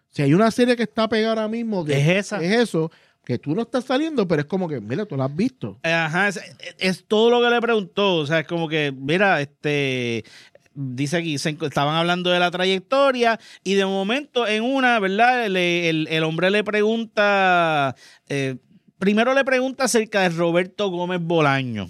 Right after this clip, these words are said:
Speaker 2: a ver si quería hablar del tema.
Speaker 1: Ok.
Speaker 2: Eh, que el, que el intérprete, ¿verdad?
Speaker 1: Imagino que
Speaker 2: Este,
Speaker 1: dijo
Speaker 2: que
Speaker 1: que no.
Speaker 2: ahí, y ahí él como que, "No, a mí no me gusta hablar mucho del tema", y entonces,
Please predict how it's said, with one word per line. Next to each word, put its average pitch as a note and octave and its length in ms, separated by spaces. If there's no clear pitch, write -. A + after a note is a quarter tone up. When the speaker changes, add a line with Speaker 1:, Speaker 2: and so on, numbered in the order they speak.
Speaker 2:
a A#2 120
ver A#2 80
si D#3+ 120
quería D#3 320
hablar D#3 380
del D3+ 240
tema. C#3 540
Speaker 1:
Ok. C#3+ 160
Speaker 2:
Eh, B2+ 500
que C3 100
el, B2+ 140
que C#3 100
el C3+ 60
intérprete, C#3 480
¿verdad? E3+ 500
Speaker 1:
Imagino C#3+ 120
que C3 280
Speaker 2:
Este, B2 140
Speaker 1:
dijo C3+ 120
Speaker 2:
que C3 140
Speaker 1:
que B2 160
no. B2 60
Speaker 2:
ahí, B2+ 240
y C3 160
ahí D#3+ 180
él G#3+ 160
como G3 240
que, E3 100
"No, G#3+ 200
a G#3 60
mí G3 80
no F#3+ 80
me G#3 100
gusta G#3+ 240
hablar G3+ 180
mucho G#3 320
del G#3 160
tema", G3+ 560
y C#3 80
entonces, D3+ 720